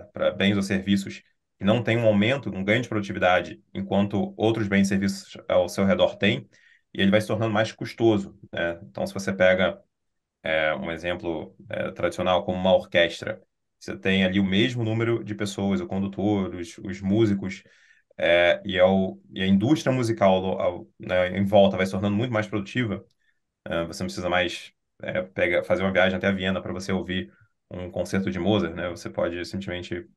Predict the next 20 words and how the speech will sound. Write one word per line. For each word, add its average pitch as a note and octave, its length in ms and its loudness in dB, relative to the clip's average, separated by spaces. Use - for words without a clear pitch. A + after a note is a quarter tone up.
digitar F#2+ 420 -2
Mozart F#2+ 260 0
no F#2+ 80 -8
Spotify, A2+ 540 0
é, F2 500 4
vai G2+ 240 2
se - 100 -6
tornando A2+ 240 0
muito C3 420 -4
mais C3+ 160 6
custoso C3+ 760 -2
aquela G2+ 420 6
atividade G#2+ 580 2
que G#2+ 140 -6
não A2+ 180 0
tem G#2 180 0
um A2 80 0
ganho G2+ 160 2
de G2+ 100 -6
produtividade. G#2+ 640 -2